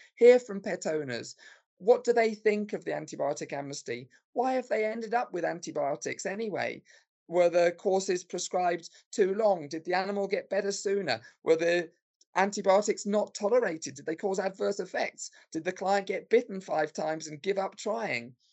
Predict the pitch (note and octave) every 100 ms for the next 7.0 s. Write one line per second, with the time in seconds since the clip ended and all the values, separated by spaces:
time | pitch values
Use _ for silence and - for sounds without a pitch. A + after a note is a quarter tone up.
0 | _ _ _ _ - A#3+ C4 A3 A#3 A3
1 | G#3+ G#3 A3 A3 G3+ D#3 D3+ - _ G#3
2 | A3+ G3+ F#3 G#3 G#3+ G3 F3+ F3 - G3+
3 | G3+ E3+ D#3 - _ - F#3+ - E3 D#3+
4 | D3+ D#3 - C3 B2+ - C#3+ - - -
5 | _ _ _ A3 A#3+ B3+ C4 A#3+ A3 G#3
6 | G#3 G3+ F#3 F#3 F#3+ - F#3+ - C#4+